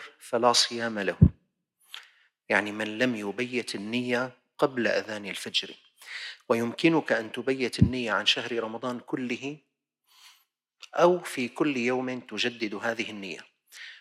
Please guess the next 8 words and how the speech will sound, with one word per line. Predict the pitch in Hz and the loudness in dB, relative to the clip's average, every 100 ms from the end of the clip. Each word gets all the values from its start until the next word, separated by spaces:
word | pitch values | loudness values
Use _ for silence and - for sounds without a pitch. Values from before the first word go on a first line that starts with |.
| _ | _
ومعلوم | 135 120 131 160 143 | 6 8 8 4 0
لديكم | 113 113 131 - 120 | -2 -2 -2 -2 -4
أن | 120 113 | -2 -2
الأصل | 107 120 - 127 | 2 4 4 2
في | - 120 107 | -2 -8 -2
محل | 98 - 123 113 | 0 0 0 -2
النية | 104 117 117 117 117 _ - | -4 -4 -2 -4 -6 _ -6
القلب. | 110 - 95 | -6 -4 -8